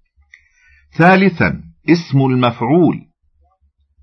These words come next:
يجدر بنا قبل أن نتحدث عن اسم المفعول عند علماء اللغة أن نشير إلى ملاحظة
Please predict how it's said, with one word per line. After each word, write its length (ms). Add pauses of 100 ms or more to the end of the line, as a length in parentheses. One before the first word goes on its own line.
(600)
يجدر 440
بنا 380
قبل 360
أن 300
نتحدث 840
عن 280
اسم 300
المفعول 720 (640)
عند 320
علماء 760
اللغة 560 (880)
أن 180
نشير 580
إلى 500
ملاحظة 1200